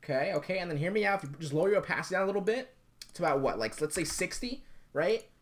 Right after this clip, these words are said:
And you can see it kinda, like, flattens everything out, makes everything look kinda like that, like that old T V kinda retro scheme. I literally just Googled concrete, so I'm gonna put this image right in here. And what I did was,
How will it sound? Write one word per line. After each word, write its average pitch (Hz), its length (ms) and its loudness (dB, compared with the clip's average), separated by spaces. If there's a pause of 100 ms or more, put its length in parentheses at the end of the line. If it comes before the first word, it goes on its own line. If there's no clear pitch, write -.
(140)
And 180 80 -4
you 196 40 -2
can 190 80 -4
see 233 120 -2
it 226 80 -4
kinda, 226 160 2
like, 226 100 4
flattens 185 380 0
everything 190 280 0
out, 190 160 0
makes 202 200 0
everything 190 200 -2
look 185 160 0
kinda 190 160 -2
like 185 140 0
that, 165 220 2
like 160 160 0
that 147 240 2
old 175 320 4
T 185 180 -6
V 170 140 -4
kinda 170 200 -4
retro 147 320 0
scheme. 196 400 -2 (240)
I 170 80 2
literally 233 200 4
just 214 200 0
Googled 196 360 6
concrete, 175 600 0 (200)
so - 60 -10
I'm 151 40 -2
gonna - 100 0
put 208 120 0
this 175 160 -6
image 175 360 -4 (120)
right 139 120 2
in 202 80 -4
here. 143 300 -2 (1300)
And 135 240 -2
what 175 160 4
I 240 140 2
did 139 340 0
was, 131 360 2